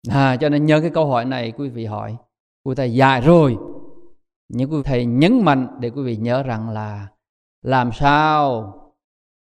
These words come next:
nghe, hiểu, thấm, tu, tín chắc, tiến bộ, phải mạnh mẽ như vậy. Chứ không còn là những cái kiểu mà học văn học chơi được. Đó là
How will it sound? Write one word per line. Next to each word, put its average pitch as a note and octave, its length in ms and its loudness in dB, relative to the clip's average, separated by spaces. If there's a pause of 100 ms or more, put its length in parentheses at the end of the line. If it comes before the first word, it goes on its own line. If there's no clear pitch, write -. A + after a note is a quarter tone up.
nghe, C#3+ 720 2 (160)
hiểu, C#3+ 720 4 (220)
thấm, G3 500 0 (340)
tu, F3 340 4 (680)
tín F#3 240 -2
chắc, C4 160 2 (500)
tiến A#3 180 6
bộ, F3 320 4 (840)
phải B2 100 -8
mạnh A#2+ 200 -6
mẽ A#2 160 -6
như C3 120 -8
vậy. A2 180 -10 (600)
Chứ E3 140 4
không F#3 200 -4
còn D3+ 260 6
là C#3 120 2
những C3 360 -2
cái E3 300 -6
kiểu C#3 200 2
mà C3+ 100 -6
học A2+ 180 -6
văn D3+ 180 -2
học C3+ 260 -6
chơi D3 200 0
được. A2+ 200 -8 (1080)
Đó C3 160 2
là D3 80 2